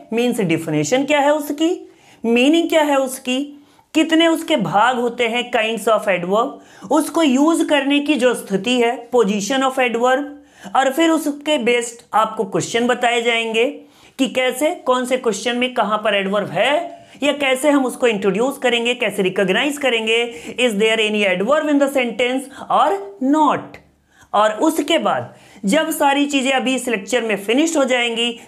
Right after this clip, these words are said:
तब आपको इंपॉर्टेंट टास्क भी दिया जाएगा। और किस रूप में होगा वो टास्क? क्वेश्चंस के रूप में होंगे। और जिसे आपको क्या करना है,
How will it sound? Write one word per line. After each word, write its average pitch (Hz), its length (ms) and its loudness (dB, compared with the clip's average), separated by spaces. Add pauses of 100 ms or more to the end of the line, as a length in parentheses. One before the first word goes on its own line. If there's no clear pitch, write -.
(120)
तब 294 160 2
आपको 254 320 0
इंपॉर्टेंट 220 560 0
टास्क 254 360 0
भी 233 120 0
दिया 202 220 2
जाएगा। 131 480 -2 (160)
और 202 120 4
किस 277 300 0
रूप 247 300 0
में 247 80 2
होगा 233 300 2
वो 220 140 0
टास्क? 208 380 0
क्वेश्चंस 285 580 -2
के 277 140 -2
रूप 247 240 -2
में 240 100 -4
होंगे। 180 440 -4 (360)
और 220 140 2
जिसे 262 360 0
आपको 262 340 2
क्या 240 220 0
करना 240 380 0
है, 233 420 0